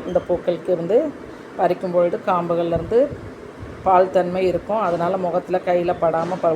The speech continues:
ஒண்ணும் பண்றதில்ல. நான் அப்படியே தான் பறிக்கிறேன். இருந்தாலும் கண்ணுல படாம பார்த்துக்குங்க. ஏன்னா ஏதாவது கெடுதலான்னு எனக்கு தெரியல. கையிலலாம் பட்டிருக்கு, எதுவுமே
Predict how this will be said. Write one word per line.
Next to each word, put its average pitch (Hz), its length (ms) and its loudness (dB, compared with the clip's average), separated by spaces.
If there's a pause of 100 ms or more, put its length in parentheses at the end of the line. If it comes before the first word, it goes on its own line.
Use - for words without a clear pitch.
ஒண்ணும் 214 260 -4
பண்றதில்ல. 185 640 0
நான் 175 140 -2
அப்படியே 170 240 0
தான் 202 160 -2
பறிக்கிறேன். 185 420 0 (540)
இருந்தாலும் 220 420 2
கண்ணுல 202 260 4 (120)
படாம 180 400 2
பார்த்துக்குங்க. 170 440 0 (220)
ஏன்னா 175 140 0 (100)
ஏதாவது 180 320 2
கெடுதலான்னு 180 460 2
எனக்கு 175 180 -4 (100)
தெரியல. 160 380 2 (1120)
கையிலலாம் 233 520 6
பட்டிருக்கு, 196 420 2
எதுவுமே 185 280 2